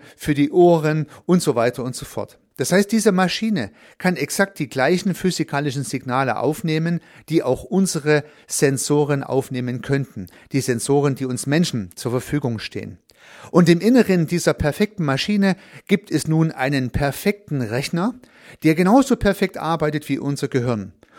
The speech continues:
Und alleine deswegen muss es nur ein Gedankenmodell bleiben, weil so einen Rechner gibt es halt nicht.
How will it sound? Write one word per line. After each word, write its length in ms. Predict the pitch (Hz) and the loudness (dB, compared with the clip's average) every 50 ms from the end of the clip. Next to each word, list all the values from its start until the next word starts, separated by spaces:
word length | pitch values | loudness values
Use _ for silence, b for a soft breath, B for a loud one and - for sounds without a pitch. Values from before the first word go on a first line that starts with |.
| B B | B B
Und 200 | - 160 151 - | 0 0 0 0
alleine 300 | 117 120 127 147 147 139 | -2 -2 -2 0 -2 0
deswegen 560 | - 160 160 - - 151 151 151 160 160 147 B B B B | -2 -2 -4 0 0 0 2 2 -2 -4 -4 B B B B
muss 240 | - 175 220 214 | 6 6 6 6
es 220 | - 147 131 - - | 6 0 0 0 -4
nur 320 | 139 135 131 127 123 - | -4 -2 -2 -2 -4 -4
ein 180 | - 120 127 123 | -4 -4 -4 -2
Gedankenmodell 720 | 117 127 117 135 143 165 - - 139 127 120 123 113 110 | -2 -2 -2 -2 -2 -2 -4 -2 -4 -2 -2 0 -2 -2
bleiben, 440 | - - 113 113 131 147 160 185 180 B B B B | 0 0 0 0 0 0 -2 -4 -4 B B B B
weil 140 | - 120 123 | -2 -2 0
so 100 | - 156 | 0 -2
einen 220 | 120 127 131 120 | -2 -2 -4 -4
Rechner 300 | 113 127 127 127 143 127 | -4 -4 -4 -4 -6 -6
gibt 220 | - - 139 - - | -4 -6 -6 -4 -6
es 160 | 120 - - | -8 -6 -6
halt 220 | 120 107 123 - | -6 -6 -6 -8
nicht. 340 | - 113 98 - - - - | -12 -14 -14 -14 -18 -20 -20